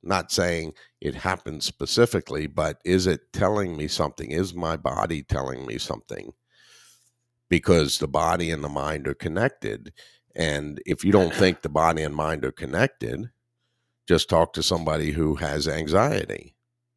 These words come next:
who has panic attacks, because where does a panic attack come from? It comes from the anxiety in your mind, which then causes your physical body to close down.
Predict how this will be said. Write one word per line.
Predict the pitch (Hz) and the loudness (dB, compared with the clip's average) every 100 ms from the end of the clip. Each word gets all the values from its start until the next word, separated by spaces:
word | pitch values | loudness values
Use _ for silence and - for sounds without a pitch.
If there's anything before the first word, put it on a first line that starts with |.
| _ | _
who | - 82 | -4 -2
has | 80 76 | -2 0
panic | - 117 127 - | 2 2 0 -4
attacks, | 73 78 55 - | -6 -4 -6 -8
because | - - - 73 69 - - | -14 -4 0 0 -2 -8 -10
where | - 82 | -6 -2
does | 87 82 | 0 -2
a | 78 | -4
panic | 101 117 120 | -2 -2 -2
attack | - - 71 - | -6 -4 -4 -4
come | - 165 | -4 -4
from? | - - - 110 _ _ _ _ _ _ _ _ _ | -6 -10 -12 -16 _ _ _ _ _ _ _ _ _
It | 85 - | -6 -2
comes | 76 73 | -4 -4
from | - 73 71 76 87 _ _ _ _ _ _ _ _ - | -2 -2 -2 -4 -10 _ _ _ _ _ _ _ _ -2
the | 78 73 73 69 - - | 0 0 -2 -8 -14 -8
anxiety | 80 71 71 80 101 98 82 | -4 -2 0 2 2 2 0
in | 78 76 | -2 -2
your | 67 | -4
mind, | 71 110 139 78 73 85 - _ _ _ - | 0 2 2 -2 -6 -8 -14 _ _ _ 2
which | 82 - | 2 2
then | 78 73 | -4 -2
causes | - 78 82 80 78 | 0 2 2 0 -2
your | 76 69 | -2 -2
physical | 82 73 80 76 | -2 -2 -2 -2
body | 67 80 110 101 | 0 2 2 -2
to | 78 | -4
close | - 82 82 - | -2 0 2 0
down. | 127 160 - - | 0 0 -4 -10